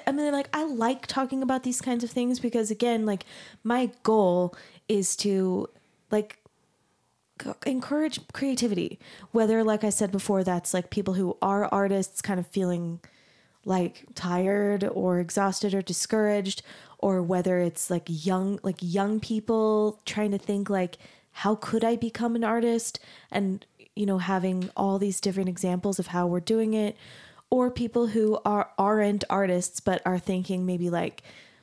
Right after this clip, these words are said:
"Well, how could I be more creative?" And so talking about these situations where we maybe had to advocate or maybe had to, like, have that kind of ownership or,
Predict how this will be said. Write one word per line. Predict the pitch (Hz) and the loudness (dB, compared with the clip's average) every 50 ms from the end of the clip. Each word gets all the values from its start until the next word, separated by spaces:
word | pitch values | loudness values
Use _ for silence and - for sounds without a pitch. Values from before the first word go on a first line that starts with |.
| _ _ _ _ _ _ _ _ - - | _ _ _ _ _ _ _ _ -14 -6
"Well, | 269 269 262 247 233 240 - - _ _ _ _ _ _ _ - | -2 0 0 0 0 -2 -2 -6 _ _ _ _ _ _ _ -6
how | - 214 220 - 240 240 | -4 -4 -2 0 -2 -2
could | - 240 | 0 0
I | 233 226 | 0 0
be | 220 220 214 208 | 0 0 0 0
more | 196 190 185 | 0 -2 -2
creative?" | - - - 196 185 180 180 175 170 165 170 175 170 - - - - - - - _ | -4 -4 -4 -2 0 0 0 0 0 0 -2 -2 -4 -8 -16 -20 -20 -20 -20 -18 _
And | - - 226 214 | -4 -4 -2 0
so | 247 240 | 0 -2
talking | 240 - - 254 262 262 262 262 254 233 | -2 -2 -2 0 -2 0 0 -2 -2 0
about | 220 196 208 208 208 - | 0 0 0 -2 -2 -2
these | - 196 196 - | -2 -2 -2 -2
situations | - 214 190 - 208 190 190 190 190 - 202 185 175 - | -2 -2 -2 -2 0 0 0 0 0 -2 -2 -4 -4 -2
where | 196 190 185 | -2 -2 -2
we | 175 175 190 202 196 | -2 -2 -2 -2 -2
maybe | 202 196 196 190 180 190 | 0 0 0 0 0 0
had | 190 185 - - 220 254 269 262 | -2 -2 -4 -4 -4 -4 -4 -2
to | - - 240 208 - | -2 -2 0 0 0
advocate | - 180 180 180 - 180 170 - 185 180 175 180 175 - _ - - - - - - - _ - | 0 0 -2 -2 -2 -6 -4 -2 -2 -2 0 -2 -4 -6 _ -18 -20 -20 -20 -20 -20 -14 _ -2
or | 202 214 202 | 0 0 2
maybe | 202 202 196 202 202 | 0 0 0 0 -2
had | 196 - 226 226 220 214 220 | -4 -2 -2 -2 -2 -2 -2
to, | - - 220 202 190 185 185 185 - - | -4 -2 0 0 2 2 0 -2 -2 -2
like, | 190 196 190 185 180 | 0 0 0 0 -2
have | 175 - 190 202 226 233 220 | -4 -4 0 0 0 0 0
that | 208 202 196 196 | 0 -2 -2 -2
kind | - - 202 190 | -4 -4 -4 -4
of | 185 - - | -4 -4 -4
ownership | - 196 190 190 185 185 - - 190 180 175 175 - | -2 0 0 0 0 0 0 0 0 0 0 0 0
or, | 180 175 175 175 170 | 0 0 0 0 -2